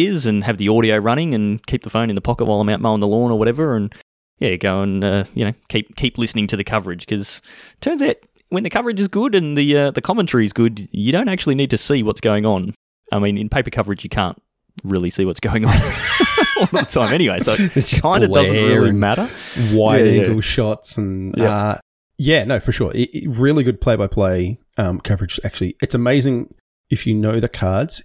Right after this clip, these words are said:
Speaker 2: how easily you can build the board state in your mind. Like the
Speaker 1: Yeah.
Speaker 2: whole playing chess on the ceiling thing. You can, <laughs> you know, you can play Magic, you know, just by,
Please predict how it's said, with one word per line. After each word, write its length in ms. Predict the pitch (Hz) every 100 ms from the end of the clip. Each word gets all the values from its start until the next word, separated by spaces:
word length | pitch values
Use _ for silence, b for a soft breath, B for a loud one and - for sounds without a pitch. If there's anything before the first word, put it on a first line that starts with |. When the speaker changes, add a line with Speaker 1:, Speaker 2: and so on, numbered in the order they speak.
| -
Speaker 2:
how 340 | 110 113 101 -
easily 380 | 107 107 117 98
you 160 | 95 92
can 300 | 92 87 - _
build 240 | 101 98 -
the 80 |
board 280 | - 92 92
state 280 | - 98 92
in 140 | - 87
your 120 | 82
mind. 460 | 98 92 156 165 - _ _
Like 180 | 123 117
the 60 | 113
Speaker 1:
Yeah. 140 | 87
Speaker 2:
whole 340 | 110 101 101 -
playing 300 | - 117 104
chess 240 | - 107 -
on 100 | 90
the 80 | 87
ceiling 360 | 95 104 110
thing. 180 | 117 143
You 120 | 113 104
can, 120 | - -
<laughs> 160 | - -
you 140 | 190
know, 100 | 147
you 160 | 139 123
can 160 | - 110
play 240 | 127 110
Magic, 500 | 107 104 110 107 - - _ _ -
you 100 | 117
know, 140 | 90 -
just 240 | - -
by, 200 | - 87